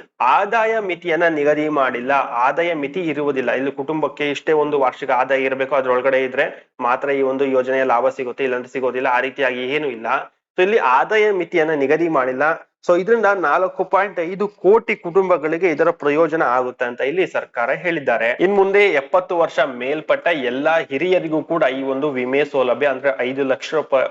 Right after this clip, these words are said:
ಐದು ಲಕ್ಷ ರೂಪಾಯಿವರೆಗಿನ ವಿಮೆ ಸೌಲಭ್ಯ ಸಿಗ್ತಾ ಇದೆ. ಮತ್ತೆ ಇಲ್ಲಿ ಯಾವುದೇ ರೀತಿಯಾದಂತ ಆದಾಯ ಮಿತಿಯನ್ನ ನಿಗದಿ ಮಾಡಿಲ್ಲ.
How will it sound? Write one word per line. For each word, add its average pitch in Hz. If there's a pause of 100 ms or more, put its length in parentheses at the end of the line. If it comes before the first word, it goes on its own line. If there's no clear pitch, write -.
ಐದು 151
ಲಕ್ಷ 139
ರೂಪಾಯಿವರೆಗಿನ 139 (180)
ವಿಮೆ 135
ಸೌಲಭ್ಯ 127
ಸಿಗ್ತಾ 131
ಇದೆ. 214
ಮತ್ತೆ 147
ಇಲ್ಲಿ 160
ಯಾವುದೇ 131
ರೀತಿಯಾದಂತ 135
ಆದಾಯ 127 (100)
ಮಿತಿಯನ್ನ 131 (120)
ನಿಗದಿ 139
ಮಾಡಿಲ್ಲ. 123